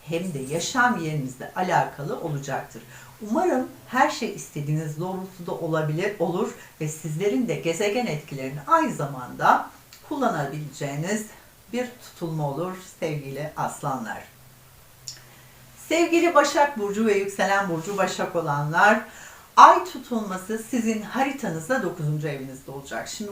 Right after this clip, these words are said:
burası yurt dışı, eğitimler, uzak yerlere yolculuklar gösteren bir ev alanı ve aynı zamanda da bekar olan Başakların, yani ikinci evlilik ev alanında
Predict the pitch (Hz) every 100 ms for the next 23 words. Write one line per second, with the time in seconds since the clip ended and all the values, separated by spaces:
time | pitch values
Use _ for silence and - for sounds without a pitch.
0 | 196 208 202 - 202 196 190 - 196 -
1 | 208 202 180 180 - 190 185 190 190 185
2 | 190 190 - 208 190 196 196 196 196 185
3 | 185 190 220 214 190 156 - 165 190 302
4 | 247 220 - 190 151 143 139 180 285 -
5 | - - - 180 - 233 254 151 151 147
6 | 143 139 147 131 135 147 143 - - 196
7 | 208 - 156 139 135 175 226 220 156 -
8 | 127 123 131 190 269 - - - 156 151
9 | 143 139 - 170 147 233 262 220 156 139
10 | 127 - - 247 311 311 - - 185 -
11 | 190 330 381